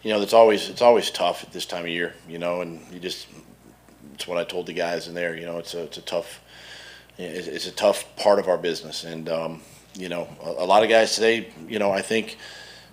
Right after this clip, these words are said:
you know, made a statement, made a, made a statement for, you know, a possible roster spot or a practice squad spot, and, and those are all things that we have time to evaluate now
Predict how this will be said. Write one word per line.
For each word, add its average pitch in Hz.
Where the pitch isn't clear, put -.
you 107
know, 98
made 104
a 101
statement, 104
made 95
a, 87
made 92
a 90
statement 95
for, 92
you 95
know, 87
a 85
possible 87
roster 90
spot 90
or 90
a 85
practice 90
squad 85
spot, 95
and, 85
and 92
those 127
are 110
all 95
things 98
that 80
we 87
have 85
time 87
to 87
evaluate 82
now 82